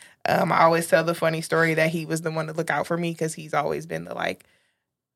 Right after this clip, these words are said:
grape juice only at the parties. And I'm always everything but the grape juice. And, uh,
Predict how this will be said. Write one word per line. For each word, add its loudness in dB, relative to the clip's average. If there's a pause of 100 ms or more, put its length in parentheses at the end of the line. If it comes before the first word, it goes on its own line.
(160)
grape 6
juice -2
only 2
at 2
the 2
parties. 4
And 0
I'm -2
always -2
everything -2
but 2
the -4
grape 0
juice. -6
And, -8
uh, -2